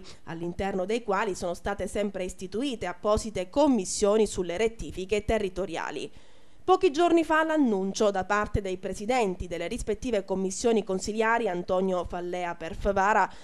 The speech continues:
e Francesco Picone per Agrigento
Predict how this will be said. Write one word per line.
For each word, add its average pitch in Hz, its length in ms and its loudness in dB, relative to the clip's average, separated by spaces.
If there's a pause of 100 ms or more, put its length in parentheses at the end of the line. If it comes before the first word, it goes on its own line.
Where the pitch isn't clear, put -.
(160)
e 320 140 2
Francesco 320 600 2
Picone 247 420 0
per 240 140 2
Agrigento 208 680 4